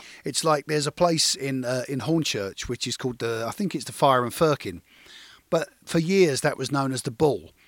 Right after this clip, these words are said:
So you have, you have this sort of conflicting thing where people will talk to you and say, "Oh, yeah, it was that, it was this."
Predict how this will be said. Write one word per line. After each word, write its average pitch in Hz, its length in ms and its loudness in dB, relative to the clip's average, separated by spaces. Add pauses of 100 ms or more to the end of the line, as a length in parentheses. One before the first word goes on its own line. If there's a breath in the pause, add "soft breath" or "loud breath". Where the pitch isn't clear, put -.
(340 loud breath)
So 151 220 4
you 147 180 2
have, 156 280 0 (240)
you 151 160 -4
have 143 160 -2
this 147 160 0
sort 151 220 2
of - 120 -10
conflicting 147 680 2
thing 139 260 0
where 127 120 0
people 139 300 0
will 131 140 0
talk 143 240 0
to - 100 -2
you 127 80 -2
and 127 100 -2
say, 135 120 0
"Oh, 185 160 2
yeah, 220 140 0
it 175 100 -4
was 123 140 -6
that, 131 280 0
it 117 80 -14
was 123 100 -8
this." 117 300 -2